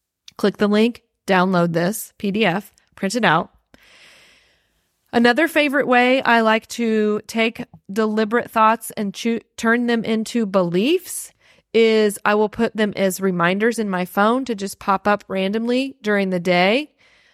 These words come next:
I write them down in my planner. I have a spot in my planner where I write them down every single day.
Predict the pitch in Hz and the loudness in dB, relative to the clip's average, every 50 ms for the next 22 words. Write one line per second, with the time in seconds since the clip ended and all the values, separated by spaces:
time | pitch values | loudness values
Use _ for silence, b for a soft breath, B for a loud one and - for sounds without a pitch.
0 | b b b b - 214 226 214 202 196 196 220 214 - 254 247 233 208 185 190 | b b b b 2 2 2 4 4 4 2 2 2 0 0 0 0 0 2 4
1 | 175 175 185 208 233 254 226 208 196 180 180 - - - 190 185 190 202 220 240 | 4 4 4 4 2 2 0 0 0 -2 -2 -4 -4 -2 0 2 2 2 4 2
2 | 277 294 - _ - - 196 190 190 190 180 185 - - - 196 196 - - 214 | 2 0 -2 _ -4 -2 -2 -2 -2 -4 -6 -6 -8 -4 -2 0 0 0 0 -4
3 | 208 202 185 - 202 202 202 220 226 214 202 180 170 165 170 175 185 180 - 214 | -4 -4 -4 -4 -4 -2 -2 0 0 0 0 0 0 0 0 -2 -2 -2 -4 -6
4 | 202 202 190 196 196 202 - _ - 185 185 180 208 220 - - 233 226 254 269 | -4 -2 -2 -2 -2 -4 -6 _ -2 -2 -2 -2 -2 -4 -4 -4 -4 -4 -2 -2
5 | 220 202 180 175 196 240 226 | 0 0 0 0 -2 -4 -6